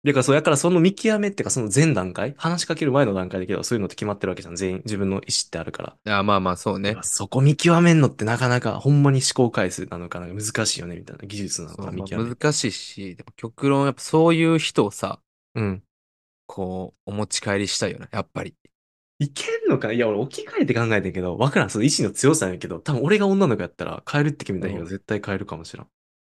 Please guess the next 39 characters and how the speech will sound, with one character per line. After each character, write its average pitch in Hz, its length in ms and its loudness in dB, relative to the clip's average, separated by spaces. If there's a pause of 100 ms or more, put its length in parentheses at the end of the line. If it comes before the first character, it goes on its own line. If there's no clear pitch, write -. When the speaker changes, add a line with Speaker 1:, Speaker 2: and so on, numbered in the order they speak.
Speaker 2:
う 101 40 -10
ん。 - 40 -4
Speaker 1:
ど 98 40 -4
ん - 20 -4
な 95 100 -4
に 92 60 -8
あ 92 60 -6
れ 92 60 -6
で 104 80 0
も。 104 40 4
Speaker 2:
へ 107 40 6
ー。 107 1200 6 (340)
ま 113 100 0
あ、 - 20 6
意 123 40 4
志 - 140 0
強 147 240 6
い 117 80 6
子 - 160 0
や 95 60 4
っ - 40 -4
た - 180 -8
ら - 40 -14
そ 95 240 -4
う 85 40 -6
や - 60 -10
な。 110 200 -10 (200)
Speaker 1:
ど 302 180 10
う - 100 10
な 95 80 2
る 92 60 -2
の？ 95 120 2
女 196 160 2
の 123 80 0
子 - 80 -10
っ - 20 -18
て 95 120 -12
体 107 180 -6
感、 101 300 -12